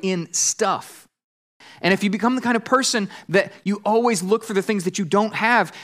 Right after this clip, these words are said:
you are training your heart to be discontent. And that is the opposite of rejoicing. So friends, let's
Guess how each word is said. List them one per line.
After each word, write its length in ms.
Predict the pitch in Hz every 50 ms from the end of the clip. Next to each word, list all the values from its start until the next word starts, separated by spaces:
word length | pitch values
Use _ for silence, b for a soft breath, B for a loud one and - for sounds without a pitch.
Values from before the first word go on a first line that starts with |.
| B B
you 180 | 165 202 233
are 140 | 220 196 175
training 560 | - - - - 226 220 240 240 240 220 196
your 100 | 190 180
heart 380 | 170 - - 220 220 214 - -
to 80 | - 156
be 120 | 147 165
discontent. 920 | 143 139 196 208 190 - - - 165 165 143 - - 190 190 165 - - - B B B B B
And 140 | 175 165 165
that 140 | 185 202 202
is 140 | 190 147
the 180 | 139 170 180 - - _ -
opposite 600 | 196 202 220 - - 208 180 - - - 135 - -
of 180 | 143 143 131 147
rejoicing. 720 | 139 117 - 147 139 139 127 - - - 117 95 90 _ _ _ _ _ _ _ _ _ _ _ _ _ _ _ _ _ _ _ _ _ _ _ _ _ _ _ _ _ _ _ _ _ -
So 160 | - - 190
friends, 420 | 160 - 220 220 220 214 190 - - B B B B B B _ _ _ _ _ _ -
let's 360 | 143 165 226 226 - - -